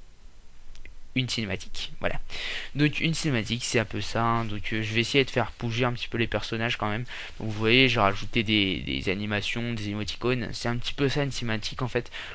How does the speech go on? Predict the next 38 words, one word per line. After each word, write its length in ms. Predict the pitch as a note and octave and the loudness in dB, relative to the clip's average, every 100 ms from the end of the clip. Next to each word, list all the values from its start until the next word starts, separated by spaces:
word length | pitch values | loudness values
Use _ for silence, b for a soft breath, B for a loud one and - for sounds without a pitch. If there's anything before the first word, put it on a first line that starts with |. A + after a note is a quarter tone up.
| B | B
Vous 200 | B - | B -2
pouvez 80 | C3 | 0
faire 240 | A#2 B2+ - | 4 2 4
par 160 | A2+ | 2
exemple, 280 | A2 B2+ B2 | 4 -2 -2
je 60 | - | -2
sais 160 | B2 | -2
pas 220 | A2+ A#2+ | 4 4
moi, 220 | B2 A#2 B2 | 4 0 0
euh, 380 | A#2 A2 G#2 F#2+ - B B B B B B - - | 0 0 -2 -6 -6 B B B B B B -20 -6
bah 140 | A#2 A#2 | 2 2
vous 100 | G#2+ | 2
pouvez 200 | - A#2+ | -2 -2
expliquer 420 | - - A#2 D#3 | 0 -4 4 4
votre 280 | C#3 C3 - | 4 0 -2
histoire 280 | - F3 E3 | 4 6 6
en 60 | |
fait 220 | C3+ D#3 | 6 2
au 60 | A#2+ | 2
début 260 | A2+ B2+ D3+ | 0 0 2
comme 180 | A#2 | 2
ça. 240 | G#2+ D3 C#3+ | 4 4 4
Donc 200 | B2 A2+ | 2 0
genre, 340 | A2+ B2 C3 | -2 0 -2
euh, 140 | A2 G#2+ | -2 -2
il 80 | |
était 460 | G#2+ G#2 C#3 C#3+ C#3+ | -4 0 4 4 4
un 140 | A#2 A2+ | 0 -2
temps 480 | G#2+ G#2+ A#2+ B2 G#2+ | -2 -2 -2 -2 -4
où 280 | G#2+ A#2 | -4 -2
il 140 | G#2 G2+ | -2 0
y 40 | |
avait 300 | G2+ G#2 G#2+ | 0 0 0
blablabla 560 | G#2+ G#2 G2+ G2+ G#2 G#2 | 0 -2 0 0 2 2
un 200 | G#2+ G#2 | 2 0
roi 180 | G2+ G2+ | 0 -2
gentil, 600 | G#2 G#2+ G#2+ G#2 A2 | -4 -4 -4 -4 -4
euh, 40 | G2+ | -4